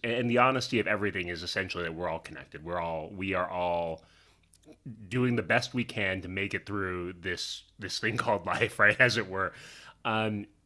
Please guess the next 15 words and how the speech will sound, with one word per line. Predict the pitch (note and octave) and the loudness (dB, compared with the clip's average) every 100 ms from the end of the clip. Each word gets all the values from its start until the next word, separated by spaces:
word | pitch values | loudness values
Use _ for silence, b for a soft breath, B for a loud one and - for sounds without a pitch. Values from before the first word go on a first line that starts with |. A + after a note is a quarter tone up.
| _ - | _ -6
a-, | A#2+ A#2+ | -4 -2
and | A#2+ A2 | -2 0
that | G#2 - - | 0 -2 -2
the, | G#2+ G2+ - G#2 | 0 0 -4 -4
the, | G#2+ | -4
the | A2+ G#2+ | -2 -4
mundane | G#2 G#2 G2+ A#2+ C#3 A#2+ F2 D#2+ E2+ | -4 -4 0 2 2 2 0 -2 -4
or | A#2 G2+ | -4 -4
this, | F2 - | -4 -8
or, | - G#2 | -6 -4
or | G2+ | -4
the, | F2 F2 - | -2 -4 -4
the | F#2+ G2+ | -2 -2
everyday | F#2+ G2 E2+ F#2 F#2 F2 D#2+ D#2 - | 0 -4 -2 -2 -2 -4 -4 -8 -8
is, | F#2 F2+ F2 E2+ D#2+ | -4 -2 -4 -6 -8